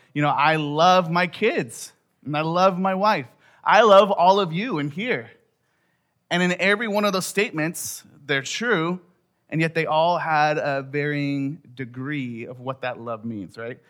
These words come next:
They all had a little bit of a different meaning to that.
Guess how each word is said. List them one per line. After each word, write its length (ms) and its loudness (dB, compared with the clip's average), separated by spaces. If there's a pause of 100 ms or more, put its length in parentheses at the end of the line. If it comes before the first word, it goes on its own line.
(140)
They 80 -2
all 100 4
had 140 -2
a 60 0
little 240 -2
bit 140 -2
of 120 -4
a 20 -8
different 340 -10
meaning 320 -4
to 220 -10
that. 320 -12